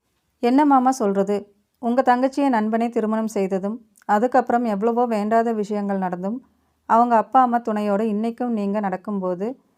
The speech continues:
சொல்ல வார்த்தை இல்ல மாமா" என்றான். "ம், ம், திருமணம் எப்போ?" என்றான். "சொல்றேன் மாப்ள, கொஞ்சம் பயமாவும் இருக்கு.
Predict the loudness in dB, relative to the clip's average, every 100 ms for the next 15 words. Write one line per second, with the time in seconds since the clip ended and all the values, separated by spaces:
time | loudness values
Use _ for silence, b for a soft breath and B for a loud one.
0 | _ _ _ _ _ _ _ _ _ _
1 | 0 4 4 4 2 2 0 2 0 0
2 | 0 -4 -8 _ -2 -2 0 -4 -8 _
3 | _ _ _ _ _ -4 -4 -2 -4 -4
4 | -6 -10 _ 0 2 4 2 0 -2 -4
5 | -4 -8 _ _ _ _ _ -4 -2 0
6 | -2 -6 _ _ _ _ _ _ _ _
7 | _ -2 2 4 4 4 2 2 0 -2
8 | -8 _ -2 0 2 4 4 6 4 4
9 | 2 0 -2 -4 -4